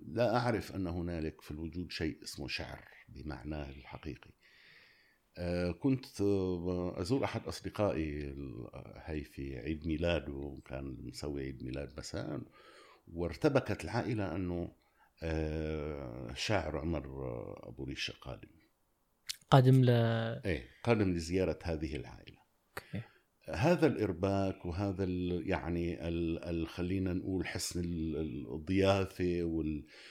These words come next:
Speaker 1: والشعور إنه م-، رجل مهم جدًا، شعرني إنه، يعني، شعرت إنه أنا لازم، مين عمر أبو ريشة؟ يعني، ل-، لماذا لا أعرف من هو هذا الرجل؟ ولما جاء ودخل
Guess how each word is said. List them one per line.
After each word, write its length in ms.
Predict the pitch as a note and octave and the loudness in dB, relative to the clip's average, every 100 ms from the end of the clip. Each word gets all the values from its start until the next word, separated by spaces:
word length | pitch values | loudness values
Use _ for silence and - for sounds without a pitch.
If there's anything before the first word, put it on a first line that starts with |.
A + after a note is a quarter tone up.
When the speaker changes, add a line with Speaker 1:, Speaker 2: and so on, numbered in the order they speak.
| - - | -20 -10
Speaker 1:
والشعور 1600 | F2 F2+ E2+ F2 F2 E2+ E2 D#2 E2+ C2 - - F#2 B2+ B2 - | 0 2 2 2 2 2 0 0 -2 -4 -2 0 4 8 8 6
إنه 300 | G2+ F#2 E2+ E2 | 2 2 0 -2
م-، 320 | G2+ G2+ F#2+ F2 | -2 -2 -2 4
رجل 420 | G#2 G#2+ F#2+ E2+ | 6 6 6 4
مهم 320 | F2 A#2 A2 | 4 6 6
جدًا، 480 | - B2 F#2 F#2 E2+ | 4 0 2 0 0
شعرني 640 | - A2 C#3+ D3+ C3+ G#2+ | -4 -2 0 2 0 -2
إنه، 360 | B2+ A2 G#2+ - - - - - - | -2 0 -2 -6 -20 -20 -20 -12 -4
يعني، 220 | D#2+ F2 | 0 0
شعرت 420 | - A2 D3 D3 | 2 4 4 2
إنه 200 | B2 A#2 | 0 2
أنا 120 | C3 | 4
لازم، 320 | B2 C3 B2+ B2 | 6 4 4 2
مين 600 | F2+ A#2+ D#3 D3 G2 D#2 | 2 4 6 8 6 0
عمر 360 | F2 F#2 - | -2 -2 -4
أبو 160 | D2 D2+ | -6 -6
ريشة؟ 300 | D2+ C#2 C2 | -6 -6 -8
يعني، 320 | B1+ C#2 D2 | -6 -6 -6
ل-، 320 | D2 D2+ D#2+ | -6 -6 -4
لماذا 360 | F2+ G2+ F2+ D#2 | 0 0 0 -2
لا 240 | D2 - | -2 -4
أعرف 600 | C2 C2+ - - - - B1 C2 | -4 -6 -8 -16 -20 -16 -12 -10
من 240 | C#2+ D2+ C#2+ | -8 -8 -8
هو 200 | C2+ C#2 | -8 -8
هذا 260 | C#2 C2 | -8 -8
الرجل؟ 340 | C2 - - - | -10 -12 -12 -8
ولما 420 | C#2+ E2+ G2 E2+ | -4 0 0 0
جاء 340 | G2+ G2 - | 0 0 -2
ودخل 520 | - - D#2 - C2+ | -8 -6 -6 -6 -10